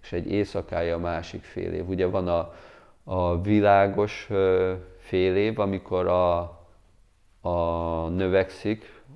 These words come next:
a nappaloknak a száma, és csökken az éjszakáknak a száma, az a félisteneknek a nappalja.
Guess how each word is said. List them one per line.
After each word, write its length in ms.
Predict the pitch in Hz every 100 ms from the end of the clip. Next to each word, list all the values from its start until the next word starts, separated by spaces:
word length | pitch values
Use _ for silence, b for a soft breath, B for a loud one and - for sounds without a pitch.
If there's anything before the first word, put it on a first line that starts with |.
| - _
a 360 | - 90 85 85
nappaloknak 760 | 85 92 - 95 92 92 98 92
a 40 |
száma, 360 | - 92 92 90
és 140 | 87
csökken 400 | - 92 - 87
az 140 | 85
éjszakáknak 720 | 87 87 95 90 90 90 92 92
a 60 |
száma, 320 | 92 92 92
az 120 | 95 92
a 60 |
félisteneknek 1000 | 90 - 98 95 - 95 92 90 92 87
a 60 | 87
nappalja. 680 | 85 78 - 87 87 113